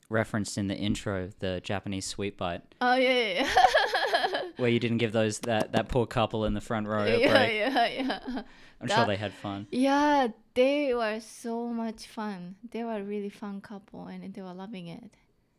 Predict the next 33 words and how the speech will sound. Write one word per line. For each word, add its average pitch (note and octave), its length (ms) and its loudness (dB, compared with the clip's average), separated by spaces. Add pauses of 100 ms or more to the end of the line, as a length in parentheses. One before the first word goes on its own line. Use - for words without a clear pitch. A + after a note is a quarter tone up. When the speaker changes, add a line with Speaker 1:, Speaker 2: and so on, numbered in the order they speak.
(480)
Speaker 2:
Yeah, F#3+ 300 -8
I, F#3+ 340 -8 (260)
I'm F#3+ 180 -8
so G3+ 260 -6
glad F3+ 460 -10
they F#3 100 -10
were F3 120 -12
there. - 380 -12
<laughs> A#3 680 4 (1000)
Speaker 1:
Um, D3 200 4
so E3 260 4
what D3 300 0
are - 20 4
you F3+ 100 4
working E3 280 0
on B2+ 80 2
right A#2 100 4
now? A2+ 300 -2 (420)
Speaker 2:
So A3 220 2
besides G#3+ 680 2
this, - 500 -2 (460)
the F#3+ 280 0
Terra G#3 540 2
Netflix G#3+ 680 0
show, A3+ 500 -2 (560)
yeah, A3 260 6
I A3 120 6
have A3+ 260 2
one G#3+ 220 4
more G#3+ 260 4
scene G#3 420 0
next G3+ 320 -6
week, A#3 260 -4